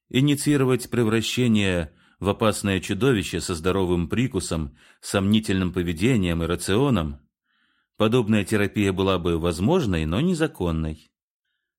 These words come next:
Очевидно, использование шушунов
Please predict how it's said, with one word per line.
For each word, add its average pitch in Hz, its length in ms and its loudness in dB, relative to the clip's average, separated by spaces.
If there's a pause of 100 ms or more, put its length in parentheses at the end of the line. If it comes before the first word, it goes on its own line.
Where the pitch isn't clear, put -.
(220)
Очевидно, 214 580 2
использование 190 840 0
шушунов 190 720 -2